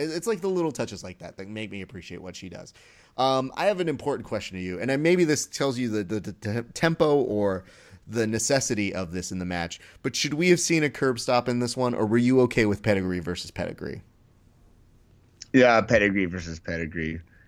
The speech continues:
Speaker 1: Okay.
Speaker 2: They had to do it. It was part of, like I said, it was part of the storytelling. The curb stomp,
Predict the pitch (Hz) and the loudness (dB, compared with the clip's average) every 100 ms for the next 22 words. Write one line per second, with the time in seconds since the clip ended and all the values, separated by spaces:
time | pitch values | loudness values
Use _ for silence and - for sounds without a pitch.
0 | _ - 104 98 - - 110 110 104 92 | _ -4 -2 0 -4 2 4 6 4 2
1 | 87 98 98 113 135 127 120 110 113 113 | 2 6 6 6 6 6 6 2 2 0
2 | 104 110 92 87 110 98 90 - 82 80 | 0 2 0 0 2 2 0 -8 -6 -6
3 | 76 78 80 80 80 92 113 104 - 101 | -4 -6 -4 -6 -6 0 2 2 6 6
4 | 95 80 | 6 2